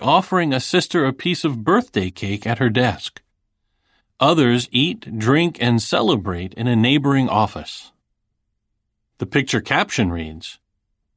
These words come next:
"We can better respond if we first consider that there may be reasons why an invitation to a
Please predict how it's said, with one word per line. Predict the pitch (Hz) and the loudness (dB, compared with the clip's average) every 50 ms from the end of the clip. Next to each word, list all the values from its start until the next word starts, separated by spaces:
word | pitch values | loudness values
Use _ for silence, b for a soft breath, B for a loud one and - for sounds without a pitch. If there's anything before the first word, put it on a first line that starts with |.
| _ - | _ -2
"We | 151 208 | 0 0
can | 208 - 220 180 127 | 2 2 2 2 2
better | - 139 139 170 214 226 | 0 0 0 0 0 0
respond | - - 101 - - - - 190 214 214 165 113 98 98 | 0 0 -2 -2 -4 -4 -2 0 2 2 2 2 0 0
if | 113 113 - | 0 0 2
we | - 135 135 | 2 2 2
first | 131 - - - 202 269 262 - - - | 2 0 0 0 2 2 0 -2 -4 -8
consider | - - 139 110 104 - - - 95 90 101 101 | -2 0 2 2 2 0 -2 -4 -4 -2 -2 -2
that | 113 135 135 - | -2 -2 0 2
there | 170 160 147 | 2 2 4
may | 147 156 196 233 | 4 2 2 2
be | - 196 180 170 | 0 2 0 2
reasons | 156 165 202 226 247 214 - 160 151 147 139 135 | 2 2 2 2 2 2 2 2 4 2 2 0
why | 131 139 175 233 240 - | -2 -4 -4 -4 -2 0
an | 175 139 117 120 | 2 2 4 4
invitation | 123 143 175 185 220 - - - 127 123 117 - 139 131 | 4 4 2 2 0 -2 0 0 0 0 0 0 -2 -2
to | - - 135 | 0 2 2
a | 127 | 2